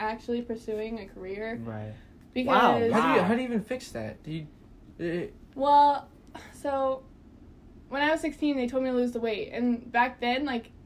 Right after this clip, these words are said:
Speaker 1: I was still young enough to where that was, like, nothing. You know what I mean? Like,
Speaker 3: Mm-hmm.
Speaker 1: your weight can fluctuate like crazy when you're th-, that age still. So I got the weight off, and when I was seventeen, I went back, and they finally gave me a contract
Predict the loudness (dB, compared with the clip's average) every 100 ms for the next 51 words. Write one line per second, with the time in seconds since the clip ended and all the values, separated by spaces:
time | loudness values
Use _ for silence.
0 | -20 -8 -2 -2 -2 -2 -2 -4 -4 -4
1 | -4 -4 -6 -4 -4 -4 -4 -4 -4 -6
2 | -8 -12 -20 -20 -12 -10 -10 -12 -20 -18
3 | -6 -4 -2 -2 -2 -4 -8 -12 -10 -8
4 | -10 -6 0 4 4 2 -2 -2 -4 -4
5 | -6 -8 -10 -8 -8 -8 -10 -12 -14 -14
6 | -10 -6 -6 -6 -10 -12 -16 -12 -12 -12
7 | -18 -20 -20 -20 -20 -8 0 2 2 0
8 | 2 4 2 0 0 2 2 0 -2 -6
9 | -6 -4 -4 0 0 0 -4 -4 -4 -4
10 | -4 -2 0 -2 -6 -10 -8 -4 -4 -2
11 | -2 -2 -4 -6 -8 -10 -10 -10 -12 -12